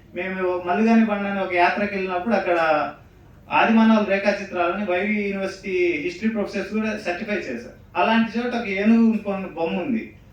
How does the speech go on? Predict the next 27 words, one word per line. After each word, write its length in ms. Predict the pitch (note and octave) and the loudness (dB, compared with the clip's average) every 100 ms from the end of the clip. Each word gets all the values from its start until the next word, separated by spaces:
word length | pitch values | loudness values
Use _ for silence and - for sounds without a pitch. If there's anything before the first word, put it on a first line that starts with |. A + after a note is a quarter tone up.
| - - | -20 -2
బొమ్మ 240 | G3 A3+ | 6 8
ఉందంటే 280 | A#3 A3+ A3+ | 8 6 4
వాళ్ళు 240 | A3+ F3+ | 2 2
definitely-గా 420 | E3+ F#3+ G#3 A3 F#3+ | 0 -2 -2 2 2
ఆదిమానవుడు 540 | F#3 G#3 G3+ G3 F3 | 2 0 -2 -2 -2
ఎవడో 180 | F#3 G3+ | 0 0
ఆ 60 | |
ఏనుగును 340 | E3+ E3+ G3 G3 G3+ | 0 0 -4 -4 -6
చూసింటాడు, 580 | F#3 D4+ A3+ G#3+ - | -6 -6 -6 -8 -6
చూసినోడు 420 | G#3 G#3+ G3+ G#3 - | -4 -2 -2 -2 -4
గీసింటాడు, 840 | F3+ - C3 A#2 G#2 - - - | -6 -6 -8 -8 -10 -16 -20 -2
గీసిందంటే 480 | G3 A#3 A3+ G#3 A#3 | 2 4 4 2 2
definitely-గా 500 | F3+ F3 G3+ G#3 A#3 | 2 2 2 0 2
అక్కడ 180 | G3 F3 | 2 0
ఏనుగు 280 | F3 F#3+ E3+ | 0 0 -2
ఉంది. 200 | D3+ - | -6 -4
మరి 180 | F3 G3 | -2 0
ఇప్పుడు 200 | G#3 G3+ | 2 0
ఎందుకు 260 | G3 A3 | 2 0
లేదు? 360 | G3+ F#3 E3+ D3+ - - - - - _ - - | 0 0 -2 -4 -12 -20 -20 -20 -20 _ -20 -14
ఇక్కడ 200 | D3+ G3 | -2 2
నుంచి 280 | G#3 A3 A3 | 4 4 4
చూస్తే 440 | A3 B3 A#3+ G3+ | 2 2 2 4
లంకమల్లో 480 | F3 F#3 G#3+ G#3 G#3+ | 4 2 2 4 4
మాకు 220 | G#3 F3+ | 4 2
పెద్దోళ్ళు 360 | F3+ F3 G3+ G3+ F3 | 2 0 0 0 -2
చెప్తుంటారు, 560 | D#3+ E3+ D3 A#2+ - | -4 -6 -4 -4 -6